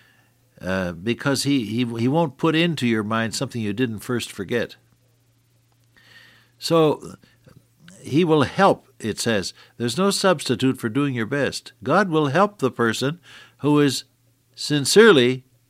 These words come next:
seeking to serve him and doing his best.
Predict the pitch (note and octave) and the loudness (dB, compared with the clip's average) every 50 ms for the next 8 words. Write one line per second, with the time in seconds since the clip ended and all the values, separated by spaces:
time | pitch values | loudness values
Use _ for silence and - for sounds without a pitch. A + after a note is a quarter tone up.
0 | _ _ _ _ _ _ - - - F#3+ G3+ - - C#3+ C3+ B2+ A2+ B2+ A#2+ - | _ _ _ _ _ _ -8 0 2 2 2 2 2 0 0 0 -2 -4 -2 0
1 | D#3+ F3 F3 D#3+ B2 A2 F#2+ D#2 G2+ - _ _ _ - A2+ A#2 A2 A#2 C#3+ C#3+ | 4 4 4 4 2 0 -2 -4 -8 -16 _ _ _ -10 -8 -4 0 0 0 2
2 | C3 B2 G#2 F#2+ A2+ C3+ C3 G2+ - - - - - | 0 -2 -2 0 0 2 2 2 0 -4 -10 -14 -16